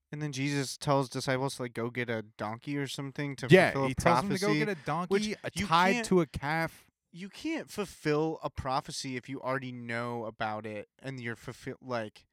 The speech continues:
Speaker 1: if I wrote in my journal today, which I <laughs> don't know why I said that 'cause I don't have a journal, but if I, if I wrote on a sticky note today, like, "Hey, tomorrow I'm gonna water my plants,"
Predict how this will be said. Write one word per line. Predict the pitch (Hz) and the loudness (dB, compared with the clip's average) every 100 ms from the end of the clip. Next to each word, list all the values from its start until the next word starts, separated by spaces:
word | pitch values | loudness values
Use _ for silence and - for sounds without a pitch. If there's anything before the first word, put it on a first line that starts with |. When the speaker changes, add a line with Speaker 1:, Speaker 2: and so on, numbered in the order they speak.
| _ | _
Speaker 1:
if | 151 131 | -8 -2
I | 151 | -2
wrote | 165 135 139 139 139 | 0 2 4 4 2
in | 151 135 | -4 -2
my | 127 | 0
journal | 120 120 120 117 113 | -2 -4 -4 -4 -6
today, | 110 - 120 117 110 107 104 104 _ _ _ _ _ _ _ | -6 -8 -4 -2 -2 -2 -6 -10 _ _ _ _ _ _ _
which | 127 127 | -10 -6
I | 117 | -4
<laughs> | - - 147 | -4 -4 -4
don't | 135 120 | -8 -10
know | 123 120 | -10 -8
why | 110 | -8
I | 110 | -8
said | 117 | -8
that | 110 | -8
'cause | 104 127 | -8 -6
I | |
don't | 120 | -2
have | 165 165 | -2 -2
a | |
journal, | 147 156 143 151 170 | -2 -2 -2 -2 -2
but | 175 147 131 - - 220 190 | 4 4 4 -2 -16 -14 -6
if | 151 143 | -2 2
I, | 147 151 151 151 | 2 2 -2 -4
if | 143 | 2
I | 143 | 2
wrote | 143 147 151 131 | 4 4 2 2
on | 147 | 0
a | 139 | 0
sticky | - 147 139 | 0 0 2
note | 135 123 | 0 0
today, | - 123 120 | 0 0 2
like, | 113 107 _ _ - | 0 -6 _ _ -4
"Hey, | 135 | -2
tomorrow | 120 131 127 131 | -2 -2 0 0
I'm | |
gonna | 123 117 | 0 -2
water | 110 113 117 | 0 0 -2
my | 110 | -6
plants," | - 110 117 - - - | -6 -4 -2 -2 -2 -4